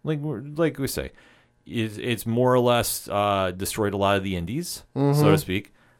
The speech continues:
Speaker 1: Obviously, him buying W C W is still a polarizing move that, uh, a lot of fans still have a certain reaction to, to this day.
Speaker 2: Right.
Speaker 1: Because co-, when you have competition in wrestling, it's always a good thing.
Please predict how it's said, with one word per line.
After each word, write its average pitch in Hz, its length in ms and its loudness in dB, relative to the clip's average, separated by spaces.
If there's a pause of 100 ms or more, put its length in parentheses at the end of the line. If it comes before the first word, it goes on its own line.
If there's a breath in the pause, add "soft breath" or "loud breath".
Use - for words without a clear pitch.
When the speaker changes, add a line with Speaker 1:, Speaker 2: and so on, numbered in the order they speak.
Speaker 1:
Obviously, 110 420 0
him 110 300 2
buying 101 300 2
W 104 220 0
C 98 160 -4
W 98 360 0
is 92 80 0
still 95 220 2
a 90 60 2
polarizing 95 720 0
move 117 400 -4 (140)
that, 101 300 0
uh, 90 500 2 (180)
a - 60 -8
lot 101 220 0
of 90 60 -8
fans 92 200 -2
still 98 160 -2
have 90 160 2
a 82 220 0 (340 soft breath)
certain 117 280 0
reaction 98 440 2
to, 104 180 -4
to 101 140 0
this 92 220 -2
day. 80 280 -4
Speaker 2:
Right. 101 380 -2 (380)
Speaker 1:
Because 92 760 0 (280)
co-, - 200 -4
when 135 160 -2
you 151 100 2
have 151 100 2
competition 170 580 0
in 131 80 -2
wrestling, 117 400 2
it's 95 120 -4
always 87 220 -2
a 90 60 -10
good 87 160 -4
thing. 117 300 -2